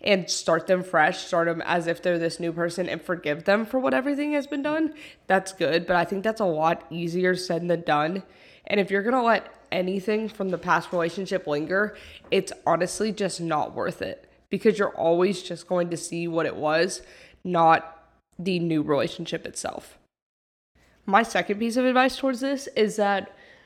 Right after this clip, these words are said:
relationships and breaking up or relationships with bad situations give you the ability to practice forgiveness,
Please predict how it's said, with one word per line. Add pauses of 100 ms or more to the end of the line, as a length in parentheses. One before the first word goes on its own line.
(300)
relationships (1120)
and
breaking
up
or
relationships (400)
with
bad
situations (360)
give
you
the
ability
to
practice
forgiveness,